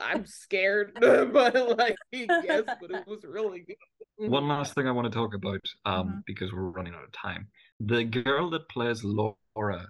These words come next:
Speaker 2: the girl that kills herself at the start.
Speaker 3: Uh-huh.
Speaker 1: Yeah.
Speaker 2: Spit an image of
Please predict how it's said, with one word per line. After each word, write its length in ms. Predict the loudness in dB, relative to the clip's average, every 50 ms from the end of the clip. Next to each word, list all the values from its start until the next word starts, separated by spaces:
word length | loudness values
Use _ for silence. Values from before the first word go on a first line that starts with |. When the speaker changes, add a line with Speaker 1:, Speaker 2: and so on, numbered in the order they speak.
| _ _
Speaker 2:
the 80 | -8 -4
girl 240 | 0 0 0 2 0
that 160 | -2 -4 -6
kills 300 | -4 -4 -4 -4 -4 -6
herself 320 | -8 -8 -8 -8 -10 -12 -14
at 60 | -20 _
the 60 | -12 -8
start. 160 | -6 -6 -4 -4
Speaker 3:
Uh-huh. 100 | -6 -6 -10 _ _ _ _ _ _ _
Speaker 1:
Yeah. 340 | -2 0 0 0 -2 -4 -8 -14 -18 _ _ _ _ _ _ _ _ _ _ _ _ _ _ _
Speaker 2:
Spit 500 | -6 -4 -4 -4 -4 _ -2 -2 -2 0
an 120 | 0 0
image 500 | 2 2 2 2 2 2 0 0 0 -2 -4 _ 0
of 220 | 0 2 2 0